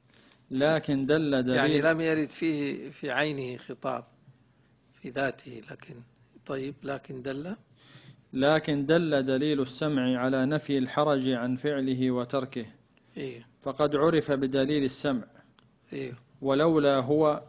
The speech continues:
Speaker 1: لعرف بدليل العقل نفي الحرج عنه،
Speaker 2: إيه.
Speaker 1: فهذا اجتمع عليه دليل العقل والسمع".
Speaker 2: نعم، "خلق لكم ما في السماوات والأرض". الأدلة العامة، يعني التي تدل على إباحة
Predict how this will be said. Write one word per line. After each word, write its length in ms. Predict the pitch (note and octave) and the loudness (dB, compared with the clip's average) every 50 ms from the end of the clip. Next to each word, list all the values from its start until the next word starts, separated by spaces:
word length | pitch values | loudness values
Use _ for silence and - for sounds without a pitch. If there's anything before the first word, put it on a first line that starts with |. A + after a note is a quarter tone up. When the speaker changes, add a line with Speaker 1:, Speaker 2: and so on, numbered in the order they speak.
| - - - | -18 -8 -2
Speaker 1:
لعرف 560 | C3+ C3 C3+ B2+ C3 D3+ D#3+ D3+ C3+ B2 C3 | 2 2 4 4 4 4 4 4 2 0 0
بدليل 520 | B2+ C3 C3 B2+ C3 C3 C3 D3 D3+ C#3 | 0 0 0 2 2 2 2 2 2 2
العقل 680 | C#3 C3 A#2+ B2 C#3+ C#3+ - - C3+ C3+ C#3 C#3 C#3 - - _ - | 2 2 2 2 0 0 0 -2 -2 -2 -2 -2 -2 -6 -10 _ -6
نفي 380 | C3 C3+ D3 D#3 D3+ - C#3+ C#3 | -2 0 0 0 -2 -2 -2 -2
الحرج 580 | C3+ B2+ B2+ - - D3+ D3+ D3 C3 B2+ B2+ | 0 -2 -2 -2 -2 0 0 0 0 0 -2
عنه، 380 | B2+ A#2+ C3 C3 B2+ - - - _ _ _ _ _ _ _ _ _ _ _ _ - | -2 -2 0 0 -2 -4 -6 -12 _ _ _ _ _ _ _ _ _ _ _ _ -12
Speaker 2:
إيه. 240 | D3+ C3+ B2 A#2 A2+ - - | -12 -12 -12 -14 -16 -8 -4
Speaker 1:
فهذا 420 | C#3 C3+ C#3+ D#3+ F3 E3+ D3+ D3+ | -2 2 4 4 4 4 4 2
اجتمع 640 | D3 B2+ - - E3+ D#3+ D#3 C#3+ C3+ C3+ C#3+ C#3+ C3+ C3+ | 2 2 0 -2 -2 0 0 2 2 2 2 2 2 2
عليه 360 | C#3 C#3+ D3+ D3 C#3 C3+ C3 | 2 2 0 0 0 0 -2
دليل 460 | B2 C3 C3 C3 D3 D3+ D3+ C#3 C3+ | -2 0 0 0 0 0 0 0 0
العقل 480 | C3 B2+ A#2+ C#3 D#3 D3+ - F3+ E3 D#3 | 0 0 0 -2 -2 -4 -4 -4 -2 0
والسمع". 420 | D3 C3 B2+ - - C3+ B2 A2 G2+ - - - - _ _ _ _ _ _ _ - - _ _ - - _ - | 0 0 -2 -4 -6 -6 -6 -6 -8 -12 -18 -20 -20 _ _ _ _ _ _ _ -20 -20 _ _ -20 -20 _ -14
Speaker 2:
نعم، 220 | D#3 D3 C#3+ B2 B2 - - _ | -10 -8 -8 -8 -10 -14 -20 _
"خلق 360 | - E3 D#3+ D3+ C#3 - D#3+ | -2 0 0 0 0 -4 -4
لكم 320 | C#3 C#3+ D3+ - - D3+ D3+ | -6 -6 -6 -6 -6 -4 -4
ما 120 | D#3 C#3+ | -4 -4
في 100 | - - | -4 -6
السماوات 640 | C3 - - - C3 C3 C3 B2+ B2+ A#2+ A#2 - - | -12 -14 -14 -14 -12 -10 -10 -10 -10 -12 -14 -14 -16
والأرض". 260 | A#2+ B2 - - - _ - - - _ _ _ _ - - - _ _ _ _ - | -18 -18 -18 -20 -20 _ -20 -20 -20 _ _ _ _ -20 -20 -20 _ _ _ _ -10
الأدلة 720 | - D3 D3 D#3+ - - - - D#3+ D#3+ A#3+ A3 G3 E3+ E3+ | -8 -6 -6 -4 -6 -6 -8 -10 -8 -6 -6 -4 -4 -2 -2
العامة، 420 | D#3 C#3+ D3+ E3+ F3 D#3+ C3 B2+ B2 | 0 2 2 2 2 0 -2 -6 -8
يعني 320 | A#2 A2+ A2 A2+ A2+ - | -10 -12 -12 -12 -14 -14
التي 360 | B2+ B2+ A#2+ - - F#3+ C#3 - _ - | -14 -14 -14 -14 -16 -16 -16 -16 _ -12
تدل 260 | - C3+ C#3 D3 C#3 | -10 -6 -4 -4 -2
على 420 | A#2+ B2+ B2+ B2+ C3 - C#3+ C3+ | -2 -4 -4 -6 -8 -10 -10 -10
إباحة 420 | A#2 D3 D3+ C#3+ C#3+ - - C#3 | -4 -2 0 0 0 -2 -6 -10